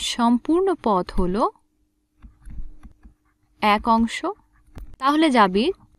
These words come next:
ঘোড়ার গাড়িতে করে যায় অবশিষ্ট অংশ, আর সেটি কি হবে?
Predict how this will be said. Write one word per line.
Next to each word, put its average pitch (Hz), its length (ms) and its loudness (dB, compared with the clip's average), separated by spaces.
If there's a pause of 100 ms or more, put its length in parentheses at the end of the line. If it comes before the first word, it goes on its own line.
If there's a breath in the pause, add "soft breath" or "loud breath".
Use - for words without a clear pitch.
ঘোড়ার 214 560 2
গাড়িতে 185 420 0
করে 165 260 -6 (120)
যায় 160 260 -4 (400)
অবশিষ্ট 254 520 -2
অংশ, 214 240 -2 (160)
আর 202 120 -2
সেটি 226 300 -4
কি 226 140 -4
হবে? 233 280 -4